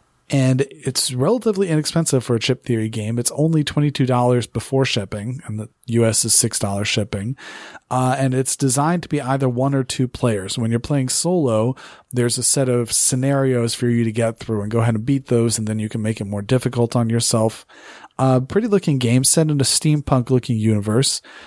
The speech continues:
It's a, it's a Chip Theory game. You know, I've heard a lot of really good things about it. I don't,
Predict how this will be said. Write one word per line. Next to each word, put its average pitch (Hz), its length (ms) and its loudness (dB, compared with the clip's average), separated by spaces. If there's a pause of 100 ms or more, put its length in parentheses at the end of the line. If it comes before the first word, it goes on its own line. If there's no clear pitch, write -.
(560)
It's 131 260 0
a, 139 80 4 (200)
it's - 180 2
a 160 40 4
Chip - 240 0
Theory 120 260 2
game. 104 340 -6 (240)
You 117 140 -2
know, 107 60 -2
I've 117 300 -2 (460)
heard 123 240 0
a 127 60 2
lot 127 180 4
of 127 160 0
really 139 180 4
good 147 160 0
things 127 220 0
about 123 180 0
it. 123 140 -6
I 101 40 -4
don't, 120 200 -2